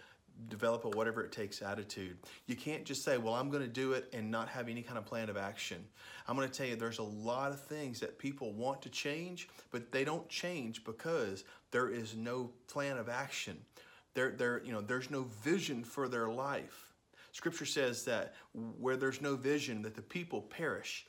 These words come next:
You have to develop a plan of action. If you wanna get out of debt, hey, listen, I gave you those things on that sermon,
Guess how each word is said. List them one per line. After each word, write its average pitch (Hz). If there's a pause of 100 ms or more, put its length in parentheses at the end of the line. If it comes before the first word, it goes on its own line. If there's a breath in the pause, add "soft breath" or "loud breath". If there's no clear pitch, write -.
(340 loud breath)
You -
have 160
to 190
develop 170
a 139
plan 143
of 120
action. 123 (200 loud breath)
If -
you 123
wanna 147
get 151
out 156
of 135
debt, 143
hey, 151
listen, 135
I 117
gave 135
you 170
those 123
things 123
on 117
that 110
sermon, 135